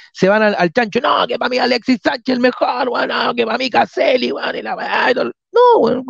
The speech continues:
a, hablarlo de buena primera. Yo lo, lo hablo porque yo vi, por ejemplo, eh, y en, y en estadio propio vi al Palestino setenta y ocho, ¿cachai? Cuando Elías era un monstruo.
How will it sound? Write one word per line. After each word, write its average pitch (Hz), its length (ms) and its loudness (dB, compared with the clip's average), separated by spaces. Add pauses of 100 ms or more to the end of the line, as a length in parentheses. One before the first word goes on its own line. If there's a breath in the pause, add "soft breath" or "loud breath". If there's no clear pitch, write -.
a, - 260 2
hablarlo 269 600 4
de 233 80 4
buena 262 260 4
primera. 196 300 -2
Yo 208 160 -4
lo, 254 180 2
lo 214 140 2
hablo 254 300 0
porque 214 340 -6 (480 loud breath)
yo 185 200 2
vi, 240 340 -4
por 202 160 -2
ejemplo, 175 1120 2 (140)
eh, 127 580 2
y 135 160 2
en, 143 100 2
y 143 140 0
en 143 80 4
estadio 208 460 0
propio 208 400 2
vi 208 200 2
al 190 140 -2
Palestino 165 400 2
setenta 160 340 2
y 240 60 2
ocho, 247 260 0
¿cachai? 135 240 0
Cuando 143 260 0
Elías 165 200 2
era 139 100 -6
un 123 120 -10
monstruo. 208 400 -2